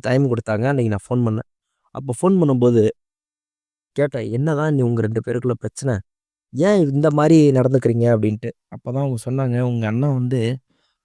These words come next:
நல்லா தான் பழகிட்டு இருந்தான். அவனுக்கு இப்ப வேற ஏதாவது ஒரு பொண்ணு கூட பேசிட்டு இருக்கானா என்னன்னு எனக்கு தெரியல. என் கூட ஒழுங்கான டைமே ஸ்பெண்ட் பண்ண மாட்டேங்கிறான். வீட்டுக்கு வந்தோடனே தூங்கிடுறான். எனக்கு பிடிச்ச மாதிரி அவன் இருந்துக்க மாட்டேங்கிறான்." அப்படின்ற மாதிரி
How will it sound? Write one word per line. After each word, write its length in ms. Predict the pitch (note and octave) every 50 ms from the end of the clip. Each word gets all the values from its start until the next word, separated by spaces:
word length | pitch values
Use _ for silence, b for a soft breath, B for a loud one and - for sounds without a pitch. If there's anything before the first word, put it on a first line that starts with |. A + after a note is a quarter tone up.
| _ -
நல்லா 200 | A#2+ B2+ C3+ C3+
தான் 200 | C#3+ D3+ C#3+ C3
பழகிட்டு 380 | C3+ C3 D3 D3+ D#3 C#3+ - C#3+
இருந்தான். 280 | C3+ C#3+ C#3 C3+ A#2 - _ _ _ _ _ _ _ -
அவனுக்கு 380 | B2+ C#3 C#3+ C3+ C3 B2 A#2+ C3+ E3+ - _ -
இப்ப 320 | C3 B2+ _ - C3 C#3
வேற 280 | C3 B2 C3 C#3+ D#3+ E3+ E3+
ஏதாவது 280 | D#3+ D3 D#3+ E3+ F3 F3
ஒரு 140 | E3 C#3+ C3+ -
பொண்ணு 220 | - C#3+ C#3+ D#3 E3+
கூட 180 | D3+ D#3 C3+ B2 C3 -
பேசிட்டு 360 | - D3 D3 - D#3+ C#3+ C3+
இருக்கானா 280 | C3+ B2+ C3 C3 C3+ C3+
என்னன்னு 300 | C3 B2+ C3 C3+ C#3 C#3
எனக்கு 200 | C3 B2+ A#2 A#2+ -
தெரியல. 340 | C3+ C#3 D3 D#3 D#3 D3+ C#3 A2+ G#2 - _ _ _ _ _ -
என் 240 | B2 D3 D#3 E3+ E3+
கூட 180 | - F3 D#3 D3 D#3 E3 D#3+
ஒழுங்கான 480 | C3 C3 C#3 C#3 C#3+ C#3 C3 C3 C3+ C3+ -
டைமே 400 | - B2+ C3+ D#3 E3 E3+ D#3+ D#3+
ஸ்பெண்ட் 320 | D#3+ - - - C#3+ D#3 D#3
பண்ண 140 | D#3+ D3+ C3+
மாட்டேங்கிறான். 560 | A#2+ A#2+ A2+ - A2 A2+ A2 A2+ A#2 A2 - - _ _ _ _ _ _ -
வீட்டுக்கு 360 | C3 D3 G3+ G3 - G#3 F3
வந்தோடனே 320 | E3 D3 C#3+ C#3+ C#3+ C#3 C#3 C#3+ _ _
தூங்கிடுறான். 680 | - G#3 A3+ A3+ G#3 F#3+ D3 A#2+ A2+ A2+ A#2 A#2 G#2+ G#2 G#2+ _ _ _ _ _ _ _ _ _ -
எனக்கு 440 | - A#2 C#3 D3 F#3 F#3 - E3+ E3+ E3
பிடிச்ச 280 | - - F#3+ - - G#3+
மாதிரி 200 | F3 E3 F3 F#3
அவன் 200 | F3+ D#3 C3+ C3
இருந்துக்க 260 | C#3 D3 E3 D#3 C#3
மாட்டேங்கிறான்." 500 | C3+ B2+ A#2+ G#2 - - A2 G#2 G#2+ A2+
அப்படின்ற 340 | G#2+ G2+ A2+ A#2 A#2 A#2 A2+ G2+
மாதிரி 260 | G#2+ A2+ A#2 A#2+